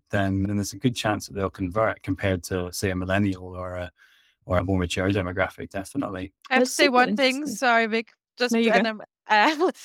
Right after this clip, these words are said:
Speaker 2: and I'm not gonna take away from the point 'cause I know you're gonna bring it up later for sure, but that TikTok is actually a search engine now. Like,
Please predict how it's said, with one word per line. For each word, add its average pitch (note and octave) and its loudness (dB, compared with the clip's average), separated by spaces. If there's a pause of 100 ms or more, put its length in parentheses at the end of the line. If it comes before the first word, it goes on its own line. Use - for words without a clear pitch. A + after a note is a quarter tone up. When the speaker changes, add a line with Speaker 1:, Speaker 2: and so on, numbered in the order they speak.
(320)
Speaker 2:
and A#3+ -2
I'm A#3+ 0
not A#3 0
gonna A3 -8
take G#3+ -6
away A3 -2
from A3 -10
the G3+ -8
point G#3+ 0
'cause G#3+ -6
I G3 2
know F#3+ -4
you're G3 -2
gonna F#3+ -2
bring G3 -2
it F#3+ 0
up F3+ 0
later F#3 -2
for G3 -10
sure, G3+ -2
but G3 0
that F#3+ 2
TikTok A3 -2
is G#3 -6
actually F#3+ 0
a F#3+ -2
search - -6
engine F3+ -8
now. F3+ -2
Like, F3+ 2